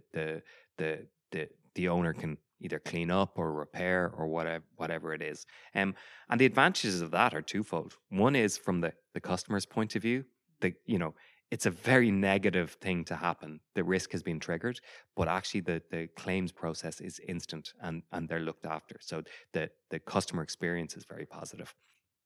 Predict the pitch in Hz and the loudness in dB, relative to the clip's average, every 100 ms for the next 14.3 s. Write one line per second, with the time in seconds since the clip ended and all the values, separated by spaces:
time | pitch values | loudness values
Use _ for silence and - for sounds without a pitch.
0 | _ _ - 98 87 90 87 80 90 110 | _ _ -4 -2 2 0 0 0 0 0
1 | - 120 123 120 - 120 120 113 135 165 | 0 -2 -2 -6 -2 -2 -2 0 -2 -2
2 | _ _ _ _ - - - _ _ _ | _ _ _ _ -10 -6 -6 _ _ _
3 | _ - - 107 101 95 87 82 - 87 | _ -6 0 2 4 2 0 -2 -2 -2
4 | 85 78 - - - 85 82 - - - | -2 -6 -10 -10 -4 -2 -2 -2 -6 -6
5 | - - - - - 87 - 78 _ - | -18 -20 -20 -12 -6 -6 -6 -8 _ -2
6 | 87 90 92 - - 87 90 101 - 98 | 0 0 -2 -6 -2 -2 0 -4 -6 -6
7 | 98 - - 104 107 107 - - 98 - | -4 -4 -4 -4 -4 -6 -8 -10 -6 -2
8 | 95 - 82 - - - - - - 80 | -2 -4 -8 -8 -12 -16 -18 -20 -8 -6
9 | 78 - - - 87 90 95 120 110 87 | -6 -12 -8 -2 2 4 4 4 2 0
10 | 85 80 - 85 87 - 78 78 78 - | -2 -2 -2 -2 -2 -4 -4 -4 -6 -8
11 | - 85 87 90 92 85 - 85 82 87 | -6 -2 2 4 2 0 -2 -2 -2 -6
12 | 85 87 92 80 82 76 87 85 - - | -2 0 -2 -4 -8 -4 -2 -2 -2 -10
13 | - - - - 85 95 107 85 80 95 | -16 -20 -12 -4 0 4 4 2 2 0
14 | - 78 82 | 0 -4 -10